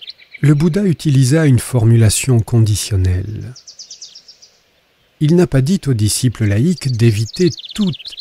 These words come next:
les substances toxiques, mais celles qui causent la négligence, l'engouement et l'inattention. En d'autres termes,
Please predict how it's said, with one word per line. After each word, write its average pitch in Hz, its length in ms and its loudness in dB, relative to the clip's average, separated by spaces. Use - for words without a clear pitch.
les 107 120 0
substances - 600 -6
toxiques, - 600 -8
mais 156 200 4
celles 196 480 -2
qui - 260 -12
causent 175 600 0
la 127 280 2
négligence, 123 1300 -2
l'engouement 143 840 2
et 147 140 4
l'inattention. 143 800 0
En 147 120 2
d'autres 165 320 0
termes, 113 760 -2